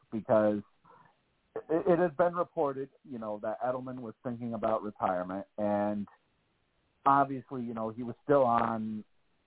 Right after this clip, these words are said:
on a, uh, sizable contract to where the Patriots would be, would be due for that money. But I, I guess there must have been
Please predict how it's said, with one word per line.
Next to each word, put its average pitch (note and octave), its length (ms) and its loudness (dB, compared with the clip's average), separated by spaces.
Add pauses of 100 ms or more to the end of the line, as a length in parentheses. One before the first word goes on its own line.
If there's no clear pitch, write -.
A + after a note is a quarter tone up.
(220)
on A#2 240 0
a, A2 200 -2
uh, G#2 200 2 (120)
sizable A#2+ 600 2
contract A#2+ 680 -4 (140)
to A#2+ 80 -6
where G#2 340 -4
the G#2+ 60 -10
Patriots A2 580 -4
would G2+ 260 0
be, G2+ 360 -2 (640)
would B2 240 4
be G#2+ 220 0
due B2+ 380 4
for A2 100 2
that G#2+ 280 6
money. A2+ 420 0
But A#2 100 4
I, A#2 240 4
I B2 100 0
guess C#3+ 320 0
there D3 100 0
must B2 280 -6
have D3+ 120 -6
been D3 200 -4